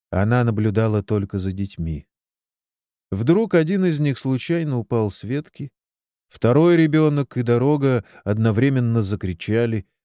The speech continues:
но, к счастью, крик остался незамеченным среди поднявшегося смерча. Ребенок вскочил — и, даже не отряхнув с себя пыль, взлетел обратно на дерево, как будто за ним гнался медведь. Или как будто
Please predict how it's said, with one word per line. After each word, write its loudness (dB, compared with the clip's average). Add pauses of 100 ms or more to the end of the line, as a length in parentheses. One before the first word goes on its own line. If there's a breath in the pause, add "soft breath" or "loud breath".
но, 0
к -18
счастью, -4 (240)
крик 0
остался -4
незамеченным -2
среди -6
поднявшегося -4
смерча. -10 (760)
Ребенок 0
вскочил — -6 (320)
и, -4
даже 0
не 0
отряхнув -2
с -10
себя -4
пыль, 0
взлетел -2
обратно -2
на -2
дерево, 0
как -6
будто -6
за -2
ним -2
гнался -4
медведь. -10 (1200)
Или -2
как 0
будто -2